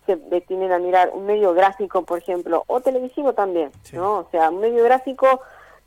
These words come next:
Speaker 1: tenés para el boxeo femenino
Speaker 2: Sí.
Speaker 1: un cuarto de página, podemos decir,
Speaker 2: Sí.
Speaker 1: y a veces, a veces para el masculino, página completa.
Speaker 2: Sí.
Speaker 1: Ahí ya, ya tenés un,
Speaker 2: Sí.
Speaker 1: eh, un total desequilibrio. Y
Speaker 2: Sí.
Speaker 1: lo mismo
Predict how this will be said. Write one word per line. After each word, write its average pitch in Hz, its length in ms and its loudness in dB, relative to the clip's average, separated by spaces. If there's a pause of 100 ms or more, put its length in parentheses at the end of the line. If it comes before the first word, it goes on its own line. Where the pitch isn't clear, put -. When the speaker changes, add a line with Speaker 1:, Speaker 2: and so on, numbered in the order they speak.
Speaker 1:
tenés 220 540 2
para 190 180 4
el 185 60 4
boxeo 190 260 0
femenino 233 920 0
Speaker 2:
Sí. - 140 -20 (460)
Speaker 1:
un 202 200 -12
cuarto 196 340 2
de 185 80 2
página, 202 480 0
podemos 175 320 -6
decir, 220 360 -6 (260)
Speaker 2:
Sí. - 240 -18
Speaker 1:
y 180 60 2
a 175 80 6
veces, 214 520 4 (180)
a - 100 -6
veces 196 480 2
para 170 160 0
el 156 60 -4
masculino, 185 720 -2
página 165 380 -2
completa. 151 580 -12 (100)
Speaker 2:
Sí. - 180 -20 (120)
Speaker 1:
Ahí 170 280 0
ya, 175 160 0
ya 170 180 -4
tenés 170 380 -6
un, 160 320 -12 (460)
Speaker 2:
Sí. 131 160 -20
Speaker 1:
eh, 110 220 -2
un 185 300 -4
total 180 320 2
desequilibrio. 151 800 -6
Y - 80 -14
Speaker 2:
Sí. 196 100 -6
Speaker 1:
lo 196 140 4
mismo 294 280 -2